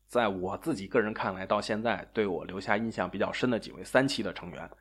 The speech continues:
啊，其余几位，比如说那几位大个子成员呢，我现在因为看的档还不是很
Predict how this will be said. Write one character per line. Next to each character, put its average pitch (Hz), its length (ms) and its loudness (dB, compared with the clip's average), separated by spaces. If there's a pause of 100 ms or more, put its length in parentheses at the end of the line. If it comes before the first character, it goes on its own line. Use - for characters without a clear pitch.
(340)
啊， 95 320 4
其 127 220 2
余 147 100 8
几 92 140 -4
位， 101 100 0
比 98 100 -4
如 98 80 -2
说 110 120 4
那 117 120 2
几 98 140 -4
位 92 280 -2
大 - 180 6
个 104 180 4
子 98 60 -2
成 - 180 0
员 87 180 2
呢， 101 140 0
我 - 140 -8
现 104 180 0
在 98 420 2 (220)
因 107 140 -2
为 107 160 0
看 107 280 8
的 98 80 2
档 92 220 -2
还 - 160 -2
不 117 180 -2
是 120 60 4
很 110 140 -2